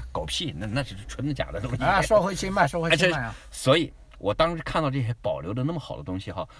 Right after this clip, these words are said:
Speaker 1: 我骑着自行车在这种小巷中走的时候，
Speaker 2: 嗯。
Speaker 1: 他全是西方的二十岁、十八九岁的小姑娘、
Speaker 2: 嗯。
Speaker 1: 小帅哥们的背包客们在那儿晃悠，他
Speaker 2: 啊。
Speaker 1: 满城的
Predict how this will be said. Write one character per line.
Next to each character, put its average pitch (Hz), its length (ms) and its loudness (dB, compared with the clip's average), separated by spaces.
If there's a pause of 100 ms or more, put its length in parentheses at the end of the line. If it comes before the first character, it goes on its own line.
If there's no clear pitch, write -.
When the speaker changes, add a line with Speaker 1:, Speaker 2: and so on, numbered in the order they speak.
Speaker 1:
我 95 100 0
骑 - 200 -4
着 139 120 -2
自 127 60 0
行 123 120 2
车 131 60 0
在 139 120 -2
这 117 60 -6
种 113 80 -2
小 - 200 -6
巷 113 160 -4
中 123 160 -2
走 - 180 -10
的 - 120 -12
时 - 100 -14
候， 82 80 -12
Speaker 2:
嗯。 101 260 -10 (640)
Speaker 1:
他 139 300 -2
全 107 340 -2
是 131 220 -4
西 - 380 -2
方 123 320 -4
的 117 100 0 (140)
二 113 200 0
十 - 140 -10
岁、 107 180 -6
十 - 200 -8
八 110 160 0
九 95 160 -6
岁 113 120 -8
的 92 80 -6
小 73 200 -6
姑 - 120 -6
娘、 85 140 -6 (160)
Speaker 2:
嗯。 101 100 -12
Speaker 1:
小 95 120 -2
帅 110 160 0
哥 110 140 -4
们 98 120 -4
的 90 80 -4
背 120 200 -4
包 113 160 2
客 - 160 -8
们 85 120 -6
在 95 120 -6
那 87 80 -6
儿 78 120 -6 (320)
晃 110 240 -2
悠， 87 140 -8 (220)
他 156 100 0
Speaker 2:
啊。 151 40 4
Speaker 1:
满 131 380 2
城 110 320 -4
的 147 160 -2